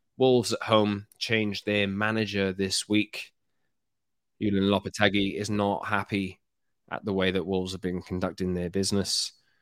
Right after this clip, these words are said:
and has just left, decided to go. Gary O'Neill is in. Will this cause a miracle win for Wolves at Old Trafford? Or wh-, what are you expecting from United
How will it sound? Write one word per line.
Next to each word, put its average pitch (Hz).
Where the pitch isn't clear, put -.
and 107
has 127
just 233
left, 370
decided 160
to 170
go. 190
Gary 147
O'Neill 147
is 143
in. 170
Will 139
this -
cause 131
a 120
miracle 117
win 107
for 110
Wolves 107
at 110
Old 98
Trafford? 113
Or 147
wh-, -
what 190
are 208
you 180
expecting 139
from 127
United 120